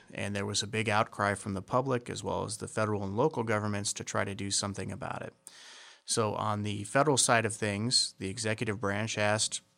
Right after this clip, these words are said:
"Who do we have that's providing active shooter training?" We were proffered forward by B J A because we've been funded by the Bureau of Justice Assistance for a while at that point, as, "Here's a program that we have." The F B I then looked at us and looked at some other programs to vet which one they thought was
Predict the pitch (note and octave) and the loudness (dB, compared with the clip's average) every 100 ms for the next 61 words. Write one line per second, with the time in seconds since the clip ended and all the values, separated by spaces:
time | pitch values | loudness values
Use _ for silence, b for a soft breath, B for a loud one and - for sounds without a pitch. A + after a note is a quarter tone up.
0 | _ _ - B2 C3 B2 G#2 G#2 G#2 G#2+ | _ _ -10 -2 2 4 4 2 2 0
1 | G2+ - G#2+ F#2+ G2 G2+ G2+ G2+ G2+ - | -4 -4 -2 -2 -2 -2 -4 -6 -6 -6
2 | G2+ - - F#2 F2+ A2 - B B B | -6 -6 -4 -4 -2 -6 -8 B B B
3 | B - G#2 G2+ F#2+ _ - A2+ G#2+ G#2+ | B -6 -2 -2 -4 _ -2 2 2 2
4 | G2+ A2+ G#2+ G#2 G#2+ G2 G2+ G2+ G2+ G#2 | -4 0 2 2 2 4 4 0 -2 -4
5 | G#2 F#2+ F2+ F#2+ G#2 G2+ G#2 G#2 G2 G2 | -2 -2 -2 -2 -2 -4 -4 -4 -4 -6
6 | G2+ G#2 G2+ G2 G#2+ G2 G2+ G#2 G2 G2 | -4 -2 -2 -2 -2 -2 -2 -4 -2 -2
7 | G#2 G#2+ G#2 A#2 - - A2 - G#2+ G2 | -4 -4 -2 0 0 0 -2 -2 -4 -6
8 | - G2 G#2 G2+ G#2 G2 G2+ F#2+ - G2+ | -4 -4 0 2 2 0 -2 -4 -4 -6
9 | G#2 - - B B B - G2+ F#2+ - | -4 -8 -14 B B B -6 -2 0 0
10 | A2+ G#2 G2+ - A2 G#2+ G2+ G2+ A2 G#2+ | 0 0 -4 -2 -2 0 -2 -4 -2 -2
11 | G2+ G2+ F#2+ B2 - F3+ G#2+ G#2+ - G#2 | -2 -4 -4 -10 -16 -6 -2 -2 0 2
12 | G#2 G#2+ G2 G2+ G2+ - A2 C#3+ D3+ A2+ | 2 0 -2 -4 -4 -2 2 4 2 0
13 | G2+ G2+ G#2+ - G#2+ A#2 A#2 A#2 A2 G#2 | -2 -4 -4 -2 0 0 2 0 0 0
14 | G#2 G2 - G2+ G2+ G2 G#2 - G#2+ G#2 | 0 -2 -4 -2 -2 -2 -4 -4 -2 -2
15 | G2 G2+ G#2 - G#2 G#2 - | -2 -2 -2 -2 -6 -4 -4